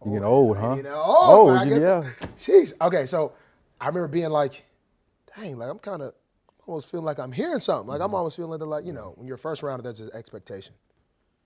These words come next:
Speaker 1: Yeah.
Speaker 2: that you're, I mean, you, you, you I, that's something I wanted to get to also.
Speaker 1: For sure, for sure.
Speaker 2: And I'm almost like,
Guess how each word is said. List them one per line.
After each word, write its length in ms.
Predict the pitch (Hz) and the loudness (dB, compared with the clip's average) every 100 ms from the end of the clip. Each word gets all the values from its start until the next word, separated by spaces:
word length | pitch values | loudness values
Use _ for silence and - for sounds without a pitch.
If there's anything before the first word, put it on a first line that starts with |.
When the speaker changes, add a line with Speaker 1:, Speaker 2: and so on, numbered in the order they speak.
| _ _ | _ _
Speaker 1:
Yeah. 200 | 90 87 71 _ _ _ _ _ _ | -20 -20 -20 _ _ _ _ _ _
Speaker 2:
that 200 | 110 - | -20 -18
you're, 240 | 117 104 95 _ _ _ _ - | -14 -14 -16 _ _ _ _ -20
I 40 | |
mean, 200 | 98 85 _ | -20 -20 _
you, 120 | 90 | -20
you, 200 | 110 120 - | -20 -20 -18
you 160 | 143 - _ _ | -20 -20 _ _
I, 160 | - 170 | -2 0
that's 160 | 185 175 | -2 -4
something 240 | 190 131 | -6 -4
I 80 | 139 | -6
wanted 360 | 131 139 120 | -6 -8 -12
to 100 | - 104 | -18 -16
get 240 | 113 127 | -14 -14
to 140 | 95 85 | -16 -12
also. 240 | 107 98 | -10 -8
Speaker 1:
For 60 | 107 | -8
sure, 240 | 113 87 - | -8 -10 -16
for 100 | 95 | -18
sure. 240 | - 95 80 | -14 -14 -14
Speaker 2:
And 80 | |
I'm 160 | 123 143 | -14 -6
almost 340 | 156 156 147 | -4 -4 -8
like, 340 | 147 143 135 | -6 -6 -8